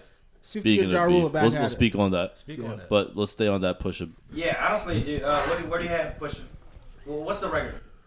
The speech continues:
Speaker 1: Two one.
Speaker 4: It's two one, Pusha.
Speaker 2: Are you starting
Speaker 3: I
Speaker 2: with
Speaker 3: mean
Speaker 2: Infrared as the first diss?
Speaker 4: Yeah.
Speaker 2: So it's Infrared, and you matched that up against Duppy Freestyle, correct?
Speaker 1: Yeah.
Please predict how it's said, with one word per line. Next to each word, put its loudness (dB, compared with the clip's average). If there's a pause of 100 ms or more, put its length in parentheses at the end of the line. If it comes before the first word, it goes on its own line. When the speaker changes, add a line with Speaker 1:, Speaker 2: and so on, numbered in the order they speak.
(160)
Speaker 1:
Two 4
one. 10 (380)
Speaker 4:
It's -20
two -16
one, -10 (140)
Pusha. -12 (640)
Speaker 2:
Are 2
you 0
starting 4
Speaker 3:
I 0
Speaker 2:
with 0
Speaker 3:
mean -2
Speaker 2:
Infrared 2
as 0
the -4
first -4 (220)
diss? -6 (120)
Speaker 4:
Yeah. -20 (400)
Speaker 2:
So 0
it's -6
Infrared, 0
and -4
you -2
matched -4
that -2
up -4
against -8 (260)
Duppy -2
Freestyle, -8
correct? -10
Speaker 1:
Yeah. 0